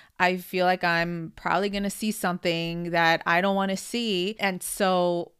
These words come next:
for me, it's just kinda traumatizing from the very beginning. However, I have learned to overcome that kind of anxiety,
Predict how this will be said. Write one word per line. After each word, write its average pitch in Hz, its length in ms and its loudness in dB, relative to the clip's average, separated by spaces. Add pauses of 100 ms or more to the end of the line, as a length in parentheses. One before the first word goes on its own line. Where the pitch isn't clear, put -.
(120)
for 202 260 -2
me, 196 260 -2
it's 196 380 -4
just 190 280 -8
kinda 196 240 -6
traumatizing 269 1040 -6
from 214 160 -6
the 185 120 -2
very 175 300 -2
beginning. 180 760 -6 (400)
However, 202 600 2
I 190 120 0
have 190 340 -4
learned 190 580 -4
to 196 600 -4 (160)
overcome 185 1000 -4
that 180 300 0
kind 190 320 -6
of 180 180 -6
anxiety, 185 880 -6